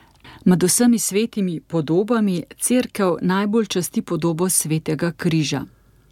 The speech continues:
Posebej časti relikvije resničnega križa, na katerem je naš Gospod Jezus Kristus daroval svoje življenje za nas.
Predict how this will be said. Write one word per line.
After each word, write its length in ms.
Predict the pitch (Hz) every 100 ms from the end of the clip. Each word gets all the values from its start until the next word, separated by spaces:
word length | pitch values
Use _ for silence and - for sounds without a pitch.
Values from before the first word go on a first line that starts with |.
| _ - - - - - - _ _ -
Posebej 400 | 202 285 254 233
časti 420 | - 175 - 247
relikvije 600 | 196 170 226 - 175 165 -
resničnega 800 | 180 180 254 262 - 156 151 151
križa, 460 | 190 180 160 156 -
na 140 | 170
katerem 460 | 175 170 196 196 185
je 60 |
naš 240 | 165 175 185
Gospod 640 | 165 156 - 220 226 -
Jezus 380 | 175 175 165 -
Kristus 520 | - 208 202 - 170
daroval 480 | 160 160 156 160 156
svoje 420 | - 165 156 156
življenje 580 | 156 160 160 160 160 160
za 180 | 156 185
nas. 480 | 180 139 135 -